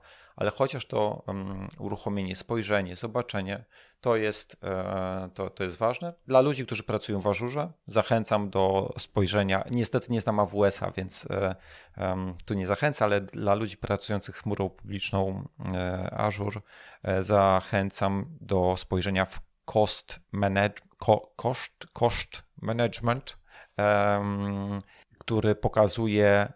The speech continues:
różnego rodzaju rzeczy. Czasami nie macie uprawnień, bo wasza firma wam nie dała, ale jeżeli robicie jakiś mały projekt albo macie uprawnienia, spojrzeć, ile to wszystko kosztuje i zastanowić się, czy przypadkiem tej jednej czy drugiej rzeczy nie da się,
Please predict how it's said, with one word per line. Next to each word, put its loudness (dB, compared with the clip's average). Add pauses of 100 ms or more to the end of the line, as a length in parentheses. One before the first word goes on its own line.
różnego -2
rodzaju 0
rzeczy. -2
Czasami 4
nie 0
macie 2
uprawnień, 4
bo 2
wasza 2
firma 2
wam 2
nie 0
dała, 2
ale 6
jeżeli 0
robicie -4
jakiś -8
mały 2
projekt 2
albo 2
macie 0
uprawnienia, -2 (400)
spojrzeć, 0
ile 0
to -4
wszystko -2
kosztuje 0
i 0
zastanowić -2
się, -4
czy -8
przypadkiem -6
tej -6
jednej -4
czy -12
drugiej -4
rzeczy -2
nie -2
da 0
się, -2